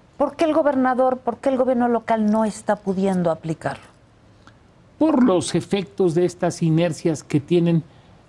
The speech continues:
Speaker 2: ah, los que se oponen
Speaker 1: Pero
Speaker 2: a
Speaker 1: si
Speaker 2: la
Speaker 1: in-,
Speaker 2: reforma.
Speaker 1: si interviene la Federación, no va a terminar tampoco.
Speaker 2: Yo creo
Speaker 1: Van a
Speaker 2: que va a
Speaker 1: continuar.
Speaker 2: ser. Primero, le voy a decir claramente, la Federación tiene mayor fuerza.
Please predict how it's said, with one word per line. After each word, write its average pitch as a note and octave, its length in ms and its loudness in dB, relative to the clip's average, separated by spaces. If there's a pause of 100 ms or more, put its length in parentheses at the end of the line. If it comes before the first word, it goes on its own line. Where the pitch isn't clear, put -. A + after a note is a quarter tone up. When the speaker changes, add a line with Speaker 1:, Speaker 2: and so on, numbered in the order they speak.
(100)
Speaker 2:
ah, C#3 540 0 (1000)
los D3 480 2
que D3+ 240 0
se C#3 240 0
oponen E3 480 0
Speaker 1:
Pero A3+ 160 4
Speaker 2:
a A3 40 -2
Speaker 1:
si - 120 0
Speaker 2:
la C#3 120 2
Speaker 1:
in-, C3+ 60 -2
Speaker 2:
reforma. C#3+ 520 -2
Speaker 1:
si A#3 120 2
interviene A3 540 0
la A#3 140 0
Federación, G3+ 480 -2
no C#4+ 80 0
va F3+ 100 -2
a - 40 -16
terminar F#3 560 -2
tampoco. A#3 540 -4
Speaker 2:
Yo G#3 220 -2
creo F#3+ 240 -2
Speaker 1:
Van E3+ 140 -2
a F3 60 -2
Speaker 2:
que F3+ 80 0
va G3+ 60 0
a F#3 120 0
Speaker 1:
continuar. G#3+ 280 0
Speaker 2:
ser. - 80 -12 (480)
Primero, C#4 540 0 (160)
le E3 180 -2
voy E3+ 160 0
a E3+ 60 0
decir C#3+ 380 -6
claramente, C3 640 -4 (720)
la C#3 160 -2
Federación A#2 480 -4
tiene C3 160 -2
mayor A2+ 280 -4
fuerza. - 420 -18